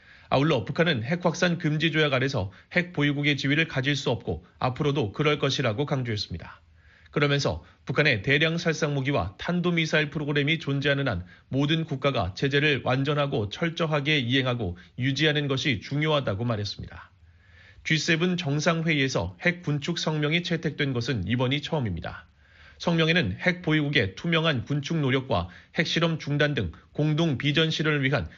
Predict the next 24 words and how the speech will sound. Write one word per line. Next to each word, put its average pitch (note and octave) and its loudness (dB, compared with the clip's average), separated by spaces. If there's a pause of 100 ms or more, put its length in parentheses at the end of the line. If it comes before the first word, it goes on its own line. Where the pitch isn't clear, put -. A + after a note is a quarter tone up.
(100)
전 D3 0
세계의 D3+ 2
노력을 C#3 2
촉구하는 E3 0
내용도 B2+ 0
다수 C3 -2
포함됐습니다. - -4 (560)
특히 C#3+ 2
핵무기 F3 2
관련 D#3+ 2
정보의 C#3 2
투명한 E3+ 0
공개의 D3+ 2
중요성을 D3 0
강조하면서 B2+ 0 (280)
미국과 C#3+ 2
프랑스, D3 -2 (220)
영국 C#3+ 0
등이 C3 -2 (240)
핵무기에 D#3+ 2
대한 D3 0
객관적인 D#3+ 0
정보를 C#3+ 2
제공하고 C3 0